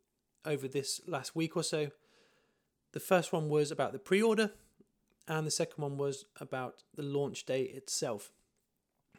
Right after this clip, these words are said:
However, the cost per clicks were absolutely ridiculous. It cost around fifty-two pence a click on average for these boosted posts,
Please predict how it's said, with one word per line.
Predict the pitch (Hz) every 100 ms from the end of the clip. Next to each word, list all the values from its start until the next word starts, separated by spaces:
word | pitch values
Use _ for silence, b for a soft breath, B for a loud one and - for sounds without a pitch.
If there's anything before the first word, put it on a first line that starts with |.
| -
However, | - 156 147 131 - b b b
the | 143 135 135 131
cost | - 175 -
per |
clicks | - 175 - - -
were | 143 - -
absolutely | 175 - 156 151
ridiculous. | 127 135 147 151 143 - - b b b _ _
It | - 135
cost | - 156 - 160
around | 143 139 143 135
fifty-two | - - - - 143
pence | - 151 -
a | -
click | 170 160 -
on | 139
average | 160 196 -
for | -
these | 165 -
boosted | 165 156 156 -
posts, | 160 156 -